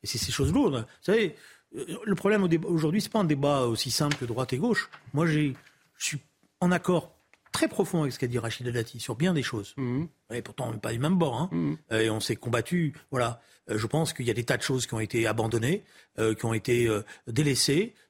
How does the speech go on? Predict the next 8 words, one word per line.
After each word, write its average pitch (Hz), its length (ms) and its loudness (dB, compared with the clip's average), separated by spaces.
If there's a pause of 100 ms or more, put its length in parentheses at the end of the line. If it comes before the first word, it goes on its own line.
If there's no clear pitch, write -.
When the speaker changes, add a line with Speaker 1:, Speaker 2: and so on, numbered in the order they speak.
Speaker 1:
notamment 120 440 0
en - 20 0
matière 107 360 -2
de 104 160 0
justice 110 440 -6
des 117 80 0
mineurs, 147 640 0
euh, 107 140 -2